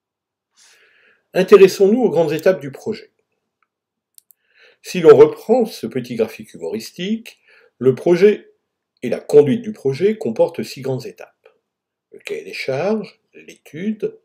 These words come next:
le développement, les tests, la recette et la production. Je vous propose toutefois de retenir les grandes étapes suivantes.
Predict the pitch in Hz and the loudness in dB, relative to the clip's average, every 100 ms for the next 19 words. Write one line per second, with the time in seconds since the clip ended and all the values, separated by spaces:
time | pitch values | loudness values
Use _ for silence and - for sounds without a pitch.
0 | _ _ _ 92 92 104 - 143 160 220 | _ _ _ -16 -12 -12 -2 0 0 -2
1 | _ _ _ _ - _ - 135 214 - | _ _ _ _ -20 _ 0 2 0 -4
2 | - _ _ _ _ _ _ - 113 - | -20 _ _ _ _ _ _ -10 -10 -2
3 | 123 165 - - _ _ _ _ _ _ | 0 0 -4 -20 _ _ _ _ _ _
4 | - 254 202 - - - - _ _ _ | 0 4 4 2 -8 -14 -20 _ _ _
5 | _ _ _ _ _ _ _ _ _ _ | _ _ _ _ _ _ _ _ _ _
6 | _ _ _ _ _ _ 135 214 220 214 | _ _ _ _ _ _ 6 8 8 6
7 | 151 120 - 147 - 202 240 254 147 131 | 2 2 2 -6 -2 4 6 4 4 4
8 | 131 151 214 156 120 135 131 123 208 - | 2 2 2 2 0 -2 -2 0 -2 -2
9 | - 87 78 - _ _ | -12 -12 -12 -12 _ _